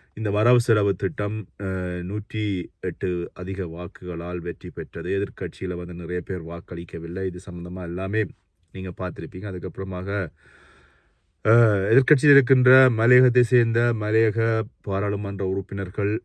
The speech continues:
அஹ், ஆதரவாக கூட வாக்களித்திருந்தார்கள். அதே மாதிரி ராமநாதன் அர்ச்சுனா, எங்களுடைய எம் பி கஜேந்திரகுமார், அதே மாதிரி தமிழ் தேசிய கூட்டமைப்பு அந்த கு-, இதுல இருந்து விலகி இருந்தது. இப்படி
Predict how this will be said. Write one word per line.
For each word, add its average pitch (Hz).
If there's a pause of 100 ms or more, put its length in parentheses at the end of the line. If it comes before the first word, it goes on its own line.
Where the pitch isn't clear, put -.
அஹ், 87
ஆதரவாக 101
கூட 95
வாக்களித்திருந்தார்கள். 87
அதே 90
மாதிரி 92
ராமநாதன் 92
அர்ச்சுனா, 98 (100)
எங்களுடைய 90 (840)
எம் 85
பி 87
கஜேந்திரகுமார், 95 (460)
அதே 95
மாதிரி 92
தமிழ் 92
தேசிய 95
கூட்டமைப்பு 92
அந்த 87
கு-, 80
இதுல 92
இருந்து 87
விலகி 98
இருந்தது. 92
இப்படி 107